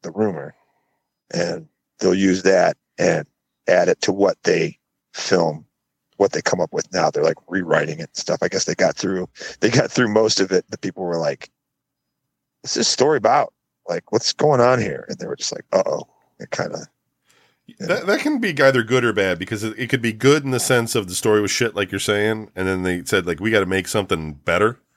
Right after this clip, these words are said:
Speaker 2: Great.
Speaker 1: Right.
Speaker 2: Right? Or it could
Speaker 1: Yeah.
Speaker 2: be, because it's Disney, it could be like, "Hey, we don't
Speaker 1: Hey,
Speaker 2: have
Speaker 1: you
Speaker 2: enough
Speaker 1: got something really good
Speaker 2: we don't
Speaker 1: here,
Speaker 2: have
Speaker 1: let's
Speaker 2: enough
Speaker 1: ruin it.
Speaker 2: we don't have enough product placement stuff. We gotta sell toys.
Speaker 1: Yeah.
Speaker 2: We got this cute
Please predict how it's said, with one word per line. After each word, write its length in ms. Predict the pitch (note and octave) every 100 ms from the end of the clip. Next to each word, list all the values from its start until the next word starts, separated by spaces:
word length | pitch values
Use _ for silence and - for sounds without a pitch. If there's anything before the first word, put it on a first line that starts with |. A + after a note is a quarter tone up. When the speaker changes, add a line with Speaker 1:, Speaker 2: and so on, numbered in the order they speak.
| _ _ _ -
Speaker 2:
Great. 260 | C3 F2+ F#2
Speaker 1:
Right. 200 | D#2 - _ -
Speaker 2:
Right? 320 | F2+ G2+ G#2 _ _ _
Or 260 | D#3+ F3 E3+
it 40 |
could 160 | C#3+ C#3+
Speaker 1:
Yeah. 40 | A#2
Speaker 2:
be, 320 | A#2 A2 G#2+
because 320 | - A2+ F2+
it's 160 | D2 C2
Disney, 600 | F2+ A2 D#2+ C2+ C2+ E2 _ _ _ _ _ _ -
it 120 | G2+
could 180 | G#2 F2
be 180 | G2+ F#2+
like, 500 | F2+ E2+ D2 - _ _ _ _
"Hey, 100 | B2+
we 100 | C3+
don't 80 | D#3+
Speaker 1:
Hey, 60 | C3
Speaker 2:
have 80 |
Speaker 1:
you 60 | A2+
Speaker 2:
enough 40 | G2+
Speaker 1:
got 60 | -
something 240 | G2+ F#2+
really 200 | F#2+ F#2
good 220 | G2+ G#2+ G2+ G2+ _
Speaker 2:
we 80 | C#3+
don't 80 | D#3+
Speaker 1:
here, 20 |
Speaker 2:
have 100 | C#3+
Speaker 1:
let's 80 | C3
Speaker 2:
enough 120 | A2
Speaker 1:
ruin 180 | G2 F#2+
it. 100 | G2+
Speaker 2:
we 80 | D3
don't 120 | C3+
have 100 | C3
enough 240 | A#2+ G#2+ -
product 420 | - A2 G#2+ G#2
placement 520 | - A#2 G#2+ A2+ A2+ F#2
stuff. 280 | A2 A2
We 80 | A#2
gotta 160 | A2+ G#2
sell 220 | B2 G2+
toys. 640 | - G2+ G2+ A2 A2 - -
Speaker 1:
Yeah. 40 | _ _ G#2
Speaker 2:
We 60 |
got 180 | G#2+ -
this 180 | F#2 -
cute 460 | - - A2 A2+